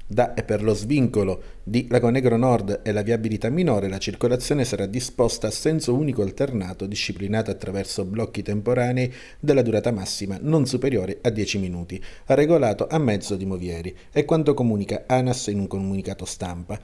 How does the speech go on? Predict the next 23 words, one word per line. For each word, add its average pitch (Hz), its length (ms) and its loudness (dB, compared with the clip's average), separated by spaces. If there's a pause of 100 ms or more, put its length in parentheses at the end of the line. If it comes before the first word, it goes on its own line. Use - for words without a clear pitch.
(160)
La 98 120 -2
limitazione 98 560 0
della 104 220 2
circolazione 104 640 -2
veicolare 104 520 -2
si - 140 -8
renderà 101 320 -4
necessaria 135 640 2
per 117 240 2
l'esecuzione 104 680 -2
di 95 80 -4
interventi 110 400 0
di 101 320 -2
pavimentazione 117 920 0 (280)
nell'area 123 360 2
di 95 60 -4
accesso - 360 0
alla 95 140 -2
cabina 92 320 -6
elettrica 98 500 -8
e 147 100 0
al 127 120 4
collaudo 101 520 2